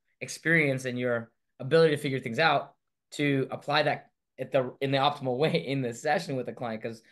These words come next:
sometimes it's not for you to figure out their stuff. And so the thing I rely on is everything's figure outable for me, but also that means for them, everything's figure outable for them too. So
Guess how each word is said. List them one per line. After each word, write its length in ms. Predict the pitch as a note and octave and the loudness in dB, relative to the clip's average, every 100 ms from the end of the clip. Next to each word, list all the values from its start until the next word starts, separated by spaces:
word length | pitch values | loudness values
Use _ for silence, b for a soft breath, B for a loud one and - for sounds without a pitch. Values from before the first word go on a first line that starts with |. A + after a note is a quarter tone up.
| b | b
sometimes 400 | - E3+ G3+ F3+ | -4 0 2 0
it's 100 | D3 | 0
not 200 | D#3+ E3 | 0 0
for 80 | C#3 | -2
you 180 | C#3+ F#3 | -2 -4
to 60 | |
figure 260 | E3+ C#3+ C#3 | -2 0 0
out 140 | B2 | 4
their 160 | F3+ F3+ | 4 4
stuff. 320 | - G#2 - _ b b b | 0 -10 -10 _ b b b
And 80 | C#3 | 0
so 120 | E3 | 2
the 80 | E3 | 2
thing 140 | G3+ | 4
I 60 | F#3+ | 4
rely 460 | D3+ C3+ D3 F#3 E3+ | 6 4 4 2 2
on 260 | C#3+ C3+ | 2 0
is 340 | B2 B2+ A#2 - _ _ _ _ _ _ _ | -2 -2 -4 -12 _ _ _ _ _ _ _
everything's 360 | C#3+ F3+ A3 G3 | 2 6 4 4
figure 220 | F3+ E3 | 2 4
outable 420 | E3 F#3 D#3 C3+ | 6 6 2 0
for 80 | B2 | -4
me, 400 | A#2+ A2 B2 - _ | -8 -8 -10 -12 _
but 200 | B2+ D#3 | -2 0
also 520 | E3 A3 F#3+ D#3 C#3 - | 4 4 6 4 2 2
that 160 | E3 | 4
means 180 | E3+ E3 | 4 2
for 120 | C#3 | 0
them, 240 | D#3+ G#3 D#3+ | 2 2 2
everything's 320 | D3+ D3+ C#3+ | 0 -2 -4
figure 180 | C3+ C#3+ | 2 4
outable 340 | C#3 C3+ C3 | 4 2 -4
for 120 | - | -4
them 240 | B2 A#2+ A2+ | -4 -4 0
too. 400 | G#3+ E3+ E3 b b b | 2 2 0 b b b
So 320 | - C#3 - | -4 -4 -4